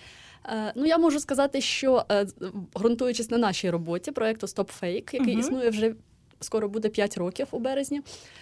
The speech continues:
Speaker 1: а, ми моніторимо саме російську пропаганду і російські неправдиві новини, е, в медіа. Відповідно, одна з причин, з яких можуть такі новини з'явитися, це, а, умисна, е, якби,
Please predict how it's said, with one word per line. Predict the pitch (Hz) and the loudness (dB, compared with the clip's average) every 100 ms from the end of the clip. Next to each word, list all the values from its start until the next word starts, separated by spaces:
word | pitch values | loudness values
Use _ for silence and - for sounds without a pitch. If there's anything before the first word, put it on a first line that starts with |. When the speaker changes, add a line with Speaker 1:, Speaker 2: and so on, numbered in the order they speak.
| - - | -20 -12
Speaker 1:
а, | - 208 202 202 | -6 -4 -2 -2
ми | 196 240 | -2 2
моніторимо | 285 233 214 254 240 214 | 4 4 4 4 4 0
саме | 220 233 220 | -2 -2 -2
російську | 214 - 233 226 | -4 -6 -8 -6
пропаганду | 220 220 220 196 156 160 | -6 -4 -4 -2 -2 -4
і | 175 | -4
російські | 180 - 220 - 185 | -4 -4 -6 -6 -6
неправдиві | 180 180 170 180 165 | -6 -6 -6 -6 -4
новини, | 165 185 330 370 302 - | -4 -4 -2 0 0 0
е, | 208 190 175 | 0 0 -2
в | |
медіа. | 226 185 160 - - 240 _ _ _ _ _ _ - - | 0 0 -2 -4 -8 -10 _ _ _ _ _ _ -16 -8
Відповідно, | 240 226 262 302 277 | 0 2 4 4 4
одна | 208 202 254 | 4 2 0
з | - | -2
причин, | 220 - 269 208 | -8 -4 -2 0
з | |
яких | 196 226 - - - | 0 0 -2 -10 -4
можуть | 226 226 196 | 2 2 0
такі | 190 214 | -4 -4
новини | 202 214 208 | -4 -2 0
з'явитися, | 226 311 - 262 226 | 2 2 2 0 -2
це, | - 339 392 | 2 2 2
а, | - 254 247 247 - - - - | 2 2 2 0 -8 -16 -18 -8
умисна, | 240 226 240 277 - 320 370 - | -2 0 0 -4 -4 -2 -4 -4
е, | 269 262 262 | -2 0 0
якби, | 240 214 233 226 | -2 0 2 2